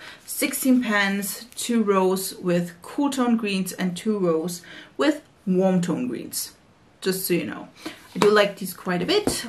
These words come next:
We do have also in the same format as the Wilderness, the Age of Opulence, which is a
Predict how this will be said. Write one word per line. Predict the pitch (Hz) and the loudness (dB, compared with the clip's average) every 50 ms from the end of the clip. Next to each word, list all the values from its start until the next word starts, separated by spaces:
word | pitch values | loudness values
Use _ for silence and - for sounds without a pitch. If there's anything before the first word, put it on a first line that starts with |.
| - | 0
We | 254 254 | 2 2
do | 247 254 254 254 | 4 4 4 2
have | 214 220 226 226 226 - | 2 2 2 2 2 2
also | - 185 202 208 208 - 220 208 202 202 208 - - - - - - - - | 0 2 2 2 2 4 4 4 4 4 2 0 -6 -14 -18 -20 -2 6 6
in | 226 247 240 | 6 8 8
the | 233 240 | 6 4
same | 240 - - 240 208 202 214 214 | 4 4 6 6 6 6 4 2
format | 202 - - - 214 208 208 214 208 196 202 196 - - | -2 -2 2 4 4 6 6 4 4 2 2 -2 -4 -2
as | 190 175 180 175 - | 0 0 0 0 0
the | 180 165 | 0 0
Wilderness, | 175 190 202 208 214 208 208 202 202 202 202 - - | 2 4 4 4 4 2 2 0 0 -2 -4 -6 -8
the | - 175 180 170 165 - - | -4 -2 0 0 0 -2 0
Age | - 151 151 147 - - - | 0 0 0 0 -4 -10 -12
of | - - - _ - | -16 -20 -20 _ 2
Opulence, | 302 311 - - 339 311 311 302 311 320 311 - - - - - - - - | 2 2 2 2 4 6 8 8 8 8 6 2 -4 -10 -14 -16 -16 -6 6
which | 214 214 208 - - - - | 8 8 8 8 2 0 2
is | 185 185 180 185 180 175 175 - | 2 4 4 4 2 0 -2 -2
a | - 180 175 170 170 175 175 | 0 0 2 2 2 2 0